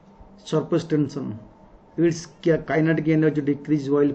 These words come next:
ପୋଟେନ୍ସିଆଲ୍ ଏନର୍ଜି ଇନକ୍ରିଜେସ୍। ୱାଇରେ କନସିଷ୍ଟ ଅଫ୍ ଡ୍ୟାସ୍। ୱାଇରେ କନସିଷ୍ଟ ଅଫ୍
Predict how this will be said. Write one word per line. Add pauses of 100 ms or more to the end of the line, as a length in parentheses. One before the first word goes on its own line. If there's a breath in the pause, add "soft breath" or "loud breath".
ପୋଟେନ୍ସିଆଲ୍
ଏନର୍ଜି
ଇନକ୍ରିଜେସ୍। (2000)
ୱାଇରେ
କନସିଷ୍ଟ
ଅଫ୍
ଡ୍ୟାସ୍। (1600)
ୱାଇରେ (240)
କନସିଷ୍ଟ (120)
ଅଫ୍